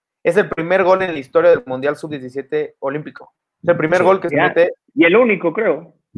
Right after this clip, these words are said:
Speaker 1: Es el único que se ha metido, según yo, pero en ese momento fue el primero en la historia,
Speaker 2: Seguramente.
Speaker 1: ¿no?
Speaker 2: Ajá.
Speaker 1: O sea, no, no, no solo, no solo marcabas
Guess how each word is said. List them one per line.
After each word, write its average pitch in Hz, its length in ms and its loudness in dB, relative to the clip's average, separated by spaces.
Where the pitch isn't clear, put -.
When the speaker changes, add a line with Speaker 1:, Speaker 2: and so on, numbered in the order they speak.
Speaker 1:
Es 160 160 -2
el 196 120 4
único 190 200 2
que 147 80 -8
se 151 80 -2
ha 160 40 2
metido, 165 340 -2
según 143 300 -6
yo, 156 180 -2
pero 139 140 -2
en 131 100 -4
ese 151 160 -6
momento 147 340 -4
fue 160 140 0
el 151 40 -12
primero 151 300 0
en 143 80 0
la 127 40 -2
historia, 139 300 2
Speaker 2:
Seguramente. 143 320 -8
Speaker 1:
¿no? 117 80 -14
Speaker 2:
Ajá. 135 80 -8
Speaker 1:
O 135 80 -6
sea, 147 140 2
no, 156 240 0
no, 156 160 -16
no 165 160 -2
solo, 170 380 4
no 170 120 -4
solo 185 220 -4
marcabas 147 640 -2